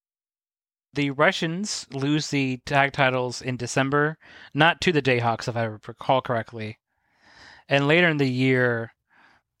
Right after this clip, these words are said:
they have Crusher Cruiser doing other stuff, which we'll cover on Starcade. So Ivan Koloff teamed up with Dick Murdoch to form another tag team. So now we're on, like, the third,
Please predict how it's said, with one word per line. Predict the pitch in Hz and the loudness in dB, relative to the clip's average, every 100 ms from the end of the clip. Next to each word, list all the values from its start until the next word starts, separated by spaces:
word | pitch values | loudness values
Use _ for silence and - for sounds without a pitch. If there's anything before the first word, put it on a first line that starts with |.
| 131 | 0
they | 139 131 123 | 2 4 4
have | 131 127 117 - - _ | 4 2 -2 -18 -20 _
Crusher | 175 180 | -2 0
Cruiser | 160 143 | -2 -2
doing | 131 127 127 | -2 -4 0
other | 143 139 | 2 2
stuff, | - - 110 101 - - _ _ | -2 -6 -8 -8 -16 -20 _ _
which | - 143 | -6 -2
we'll | 123 | -2
cover | - 127 123 117 | 0 0 -2 -4
on | 117 | -4
Starcade. | - 147 - 123 113 107 - _ _ _ _ - _ | 0 0 0 -6 -6 -12 -20 _ _ _ _ -20 _
So | - 143 131 123 | -10 -2 0 -2
Ivan | 120 156 165 156 | 0 0 0 -2
Koloff | 139 123 120 117 117 - - _ _ _ _ | -2 -2 -2 -4 -6 -14 -20 _ _ _ _
teamed | - 139 | -6 -4
up | 131 | -4
with | 120 | -4
Dick | 127 123 | -6 -4
Murdoch | 131 196 135 110 - - _ | 0 4 2 0 -8 -20 _
to | - | -12
form | 135 | -6
another | 123 175 | 0 2
tag | 156 127 110 | 2 -2 -4
team. | - 104 95 _ _ _ _ | -10 -16 -18 _ _ _ _
So | 143 | 0
now | 151 | 2
we're | |
on, | 143 | 2
like, | 131 | -2
the | - | -6
third, | - 147 143 135 120 | -2 2 4 2 -2